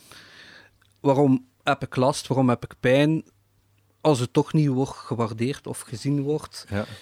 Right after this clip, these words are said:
Speaker 1: En dat lijken kleine, onnozele zaakjes, maar zo, zo, zo belangrijk.
Speaker 2: Ja, ja, ja.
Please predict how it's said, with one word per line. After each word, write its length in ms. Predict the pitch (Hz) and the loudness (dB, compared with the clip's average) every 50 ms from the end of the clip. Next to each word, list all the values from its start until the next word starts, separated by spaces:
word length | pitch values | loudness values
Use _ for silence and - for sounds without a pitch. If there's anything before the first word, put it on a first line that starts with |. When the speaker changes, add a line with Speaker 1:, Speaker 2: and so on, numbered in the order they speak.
| - - - - | -20 -20 -16 -10
Speaker 1:
En 100 | - 120 | -6 -2
dat 120 | 127 123 | 0 0
lijken 340 | 120 127 139 - - 139 123 | 2 0 -2 -2 -6 -12 -8
kleine, 420 | - - 123 123 135 170 185 185 165 | -4 0 2 2 4 2 2 2 0
onnozele 720 | 156 151 160 175 175 165 151 123 131 123 127 127 127 - _ _ _ _ _ _ _ | 0 0 2 0 0 0 -2 -2 -2 -2 -2 -2 -4 -6 _ _ _ _ _ _ _
zaakjes, 760 | - 127 - - 135 143 180 196 - - - 156 - - - | -10 -6 -4 -2 -2 -2 -2 -4 -2 -2 0 0 0 -2 -4
maar 200 | - 135 120 120 - _ _ _ | -4 -4 -4 -4 -6 _ _ _
zo, 520 | - 120 104 - 127 131 143 147 143 - - 117 | -16 -14 -6 0 2 4 4 4 2 0 -2 -4
zo, 340 | - - 123 120 123 117 - | -6 -4 -4 -4 -4 -6 -8
zo 320 | - - 123 117 113 - - | -8 -6 -4 -4 -4 -6 -10
belangrijk. 560 | - 123 110 107 110 110 - 110 113 - - - | -10 -8 -6 -6 -6 -6 -8 -10 -12 -12 -12 -8
Speaker 2:
Ja, 220 | 95 95 98 113 - - | -4 -2 -2 -2 -2 -4
ja, 120 | 107 110 | -6 -6
ja. 180 | 101 110 107 | -6 -8 -10